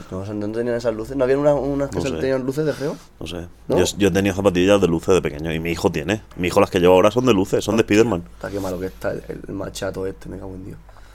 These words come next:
Speaker 2: Las que lleva ahora son de Spiderman.
Speaker 1: Esto no es café de los Alpes, ¿eh?
Speaker 2: No. <laughs> El ca-, no, el café es arábico. La
Speaker 1: No,
Speaker 2: leche de
Speaker 1: ya,
Speaker 2: los
Speaker 1: pero la
Speaker 2: Alpes.
Speaker 1: leche de los Alpes, de los Alpes. Esto parece de
Speaker 2: Ojo,
Speaker 1: Murcia.
Speaker 2: eh. Sí, de Hacendado.
Speaker 1: Me cago en la puta, me han tangado.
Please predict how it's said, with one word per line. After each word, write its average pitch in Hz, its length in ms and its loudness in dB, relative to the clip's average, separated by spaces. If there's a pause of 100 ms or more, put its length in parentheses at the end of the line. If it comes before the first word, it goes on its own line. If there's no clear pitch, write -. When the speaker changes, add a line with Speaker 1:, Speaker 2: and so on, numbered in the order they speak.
(100)
Speaker 2:
Las 110 120 -4
que 104 80 6
lleva 104 160 10
ahora 113 160 8
son 123 100 4
de 113 80 6
Spiderman. 104 380 4
Speaker 1:
Esto - 340 -6
no 120 60 4
es 113 80 -4
café 113 180 2
de 101 80 4
los 95 100 4
Alpes, 110 360 0
¿eh? 156 40 -12 (300)
Speaker 2:
No. 92 180 -2 (360)
<laughs> - 400 -10
El 104 120 4
ca-, 87 180 4
no, 90 160 0
el 85 60 -4
café - 200 -2
es 104 80 8
arábico. 87 360 4 (680)
La 82 100 -2
Speaker 1:
No, 85 60 4
Speaker 2:
leche 90 200 0
de 95 60 4
Speaker 1:
ya, 87 60 4
Speaker 2:
los 82 100 6
Speaker 1:
pero 104 60 8
la 107 80 6
Speaker 2:
Alpes. 101 140 4
Speaker 1:
leche 113 100 2
de 113 60 4
los 101 120 4
Alpes, 110 400 2
de 110 80 2
los 104 100 2
Alpes. 107 280 -2
Esto 95 240 -8
parece 113 240 4
de 107 60 2
Speaker 2:
Ojo, 104 120 -4 (120)
Speaker 1:
Murcia. 87 180 -2
Speaker 2:
eh. - 40 -16 (360)
Sí, 80 80 -8 (300)
de 90 60 -6
Hacendado. 87 360 0
Speaker 1:
Me 85 60 2
cago 90 120 -4
en 90 80 -4
la 85 80 -6
puta, 90 320 -8
me 90 80 -4
han 92 140 -6
tangado. 87 480 -6